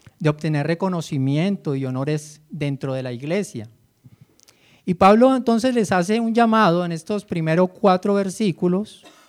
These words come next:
porque él tiene un tema que está llevando entre manos, y lo hace en cuatro sentencias. Vers-, eh, capítulo dos, versículos del uno al cuatro. Y él dice lo siguiente:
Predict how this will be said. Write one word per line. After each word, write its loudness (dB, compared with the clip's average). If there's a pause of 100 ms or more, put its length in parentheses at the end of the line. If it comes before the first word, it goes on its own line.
(920)
porque -10
él -8
tiene -2
un -4
tema -2
que -8
está -6
llevando -4
entre -8
manos, -8 (1800)
y -8
lo 0
hace 0
en 0
cuatro 4
sentencias. 0 (960)
Vers-, -8
eh, -6
capítulo -2 (720)
dos, 2
versículos 0
del 0
uno 0
al 0
cuatro. 2 (1300)
Y -6
él -2
dice -2
lo 4
siguiente: 0